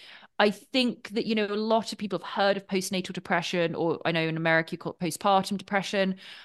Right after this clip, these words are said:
um, and how severe it can be. And I've had friends that suffered with it, and it's just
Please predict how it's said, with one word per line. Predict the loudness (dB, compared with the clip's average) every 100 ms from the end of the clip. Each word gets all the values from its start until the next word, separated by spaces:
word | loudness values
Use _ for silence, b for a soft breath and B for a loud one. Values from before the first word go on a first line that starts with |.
| B
um, | 2 4
and |
how | 4 2 2
severe | 0 0 2 6 6
it | 4
can | 0
be. | 2
And | 4
I've | 4
had | 2 0
friends | 2 0
that | 0
suffered | -2 -2 -2
with | -6 -2
it, | 0 0 0
and | -4
it's | -4 -6 -6
just | -4 -4 -6 -10